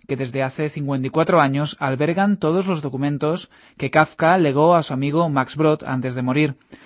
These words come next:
Según el experto y antiguo director de la B B C checa, Peter Brod, no es probable el hallazgo de nuevas piezas literarias, pero sí de otros materiales interesantes.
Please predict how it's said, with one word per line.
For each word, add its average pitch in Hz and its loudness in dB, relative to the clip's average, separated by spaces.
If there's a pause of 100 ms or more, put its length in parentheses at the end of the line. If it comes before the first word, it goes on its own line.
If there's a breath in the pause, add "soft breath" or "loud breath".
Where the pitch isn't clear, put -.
(200 soft breath)
Según 170 2
el 190 4
experto 185 2
y 175 4
antiguo 160 0
director 165 -2
de 165 -4
la 139 0
B 143 -2
B 160 0
C 147 -6
checa, 175 0
Peter 143 -2
Brod, 160 4 (360 soft breath)
no 147 2
es 147 -2
probable 151 6
el 139 2
hallazgo 135 0
de 151 0
nuevas 143 2
piezas 147 -4
literarias, 151 0
pero 208 2
sí 151 -4
de 135 -2
otros 143 -4
materiales 131 -2
interesantes. 131 -6